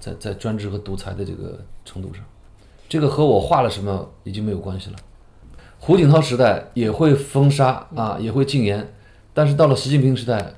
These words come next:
是抓人抓得太密集了，像最近战中在大陆已经被抓了四五十人了，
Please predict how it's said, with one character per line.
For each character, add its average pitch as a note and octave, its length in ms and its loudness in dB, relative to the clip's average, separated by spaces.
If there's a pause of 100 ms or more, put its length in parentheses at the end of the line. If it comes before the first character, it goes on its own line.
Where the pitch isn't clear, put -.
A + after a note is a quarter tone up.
是 A2+ 360 -4
抓 C#3 260 2
人 B2 140 2
抓 B2 160 -2
得 B2 100 2
太 C3+ 160 -4
密 A2+ 180 -2
集 F2+ 140 -10
了， F#2 140 -14 (640)
像 C#3+ 160 0
最 C#3+ 120 0
近 C3 200 -2
战 A#2+ 240 -2
中 B2+ 300 -2 (100)
在 C#3 120 0
大 C#3 200 -2
陆 A#2 240 -8
已 - 60 -10
经 A2+ 120 -4
被 A#2+ 120 -4 (100)
抓 B2 140 0
了 B2 80 2
四 - 160 -8
五 G#2 100 -4
十 F#2 160 -12
人 F2+ 100 -10
了， F#2 160 -12